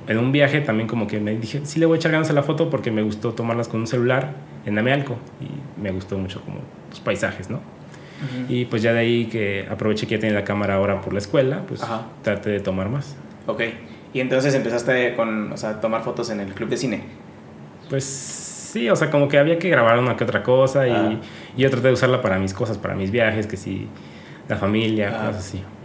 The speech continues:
Speaker 2: Oye, y creo que, o sea, yo ahorita que veo tus fotos, ya veo como,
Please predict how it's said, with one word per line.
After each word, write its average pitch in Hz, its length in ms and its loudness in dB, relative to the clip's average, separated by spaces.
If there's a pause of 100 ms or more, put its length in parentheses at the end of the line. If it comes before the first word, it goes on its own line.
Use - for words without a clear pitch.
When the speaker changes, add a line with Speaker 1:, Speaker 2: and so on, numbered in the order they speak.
(320)
Speaker 2:
Oye, 135 440 4
y 117 720 4 (440)
creo 147 180 0
que, 160 360 4
o - 40 -8
sea, 117 140 0
yo 135 140 6
ahorita 139 300 6
que 123 80 -2
veo 113 120 -2
tus 123 180 -2
fotos, - 480 -4 (720)
ya 131 220 4
veo 139 360 8
como, 107 500 0